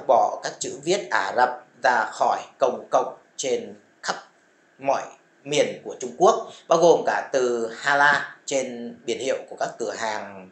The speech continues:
và nhà hàng. Các chương trình truyền hình tiếng Hoa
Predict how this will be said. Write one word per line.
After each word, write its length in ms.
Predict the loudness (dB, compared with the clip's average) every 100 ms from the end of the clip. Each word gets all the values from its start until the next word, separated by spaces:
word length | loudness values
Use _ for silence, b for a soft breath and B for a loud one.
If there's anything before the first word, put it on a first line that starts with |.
| -8
và 240 | -6 -6
nhà 200 | -4 -4
hàng. 300 | 2 2 0 -8 B B B
Các 200 | 2 2 0 -8
chương 220 | -2 -2 -2
trình 260 | -4 -4 -6
truyền 200 | -6 -4
hình 300 | -6 -8 -8
tiếng 180 | -6 -2
Hoa 540 | 2 4 4 2 -4